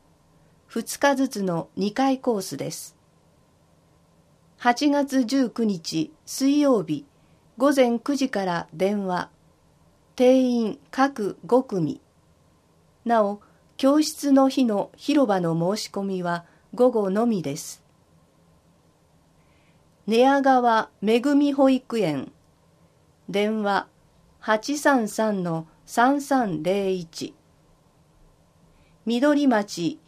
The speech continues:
十三番二十号。九月三日木曜日、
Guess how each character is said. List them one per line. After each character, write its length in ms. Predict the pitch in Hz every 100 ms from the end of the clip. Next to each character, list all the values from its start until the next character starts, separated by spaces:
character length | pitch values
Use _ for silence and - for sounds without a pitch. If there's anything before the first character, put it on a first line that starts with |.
| _ -
十 280 | 240 277
三 360 | 277 277 254 208
番 280 | 175 165 156 -
二 180 | 185 208
十 280 | 254 233 170
号。 400 | 139 - 62 - _ _ _ _ _ _ _ _ _ _ _ _ _ _ _ _ _ -
九 140 | 311
月 300 | 294 277 -
三 180 | 196 185 - -
日 240 | 190 - _ _ -
木 320 | 208 208 262
曜 260 | 269 196
日、 220 | 156 117